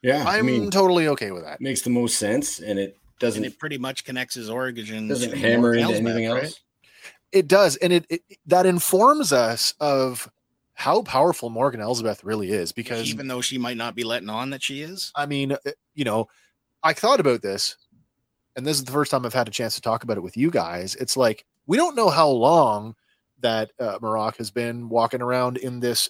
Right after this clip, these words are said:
Speaker 2: state. So did
Speaker 3: Yeah.
Speaker 2: this happen,
Speaker 3: Recently
Speaker 2: like,
Speaker 3: or
Speaker 2: a
Speaker 3: way
Speaker 2: long
Speaker 3: back?
Speaker 2: time ago?
Speaker 1: Mm.
Speaker 3: Yeah.
Speaker 2: Was this somebody else? Was this even Mother Talzin's work?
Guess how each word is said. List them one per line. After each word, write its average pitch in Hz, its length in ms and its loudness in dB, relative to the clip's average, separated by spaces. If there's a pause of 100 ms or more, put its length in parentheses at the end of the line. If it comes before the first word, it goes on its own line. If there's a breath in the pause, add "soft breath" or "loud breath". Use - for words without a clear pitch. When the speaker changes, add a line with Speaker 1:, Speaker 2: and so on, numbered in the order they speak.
Speaker 2:
state. 107 400 -2
So 131 260 2
did - 40 -20 (140)
Speaker 3:
Yeah. - 20 -8
Speaker 2:
this 175 180 0
happen, 175 520 -4 (640)
Speaker 3:
Recently 160 520 -8
Speaker 2:
like, 117 140 -4
Speaker 3:
or 113 100 -6
Speaker 2:
a 110 40 -2
Speaker 3:
way 107 40 -2
Speaker 2:
long 160 680 2
Speaker 3:
back? - 80 -2
Speaker 2:
time 170 220 2
ago? 339 580 4
Speaker 1:
Mm. 110 300 -4 (100)
Speaker 3:
Yeah. 123 80 -18 (120)
Speaker 2:
Was 131 160 -6
this 208 180 4
somebody 202 380 2
else? 226 240 4
Was 175 180 4
this 233 220 -2
even 214 200 0
Mother 170 300 2
Talzin's 151 600 0
work? 196 340 -4